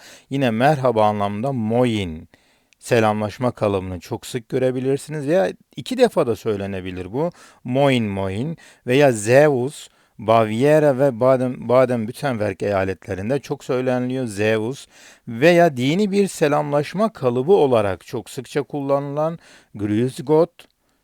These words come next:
selamlaşma kalıbı da mümkün. Grüß, selam, Gott, Allah veya Tanrı anlamında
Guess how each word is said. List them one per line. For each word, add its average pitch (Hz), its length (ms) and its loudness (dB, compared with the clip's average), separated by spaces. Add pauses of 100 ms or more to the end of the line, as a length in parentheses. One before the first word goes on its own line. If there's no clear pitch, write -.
selamlaşma 110 800 0
kalıbı 113 440 0
da 127 280 2 (800)
mümkün. 117 680 -4 (360)
Grüß, 135 300 2
selam, 123 800 -2 (360)
Gott, 135 440 0 (100)
Allah 120 500 4
veya 139 240 2
Tanrı 113 440 0
anlamında 98 800 0